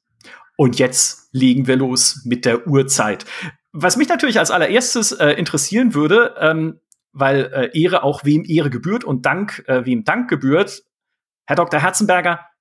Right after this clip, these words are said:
Sie haben sich an uns gewandt mit diesem Themenvorschlag. Also wir sind nicht selber auf die Idee gekommen, sondern Sie hatten gesagt, „Mensch,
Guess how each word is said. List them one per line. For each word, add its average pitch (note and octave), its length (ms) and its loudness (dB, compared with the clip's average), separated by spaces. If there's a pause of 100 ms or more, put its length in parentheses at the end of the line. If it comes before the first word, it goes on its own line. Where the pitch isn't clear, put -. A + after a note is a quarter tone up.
(120)
Sie A#3+ 240 2
haben A3 140 0
sich G#3 180 -2
an G3+ 80 -2
uns G#3+ 300 0
gewandt A3 560 -2
mit D#3 160 0
diesem D3 240 -2
Themenvorschlag. D3 1080 0
Also C#3 200 -2
wir C#3 80 4
sind F3+ 140 2
nicht F#3 120 -2
selber D#4 240 2
auf - 100 -4
die D3+ 120 -8
Idee C3 180 0
gekommen, F#3+ 440 -2
sondern F3 400 0 (180)
Sie G#3+ 120 -4
hatten A3+ 120 -4
gesagt, E3 240 -2
„Mensch, G#3+ 320 2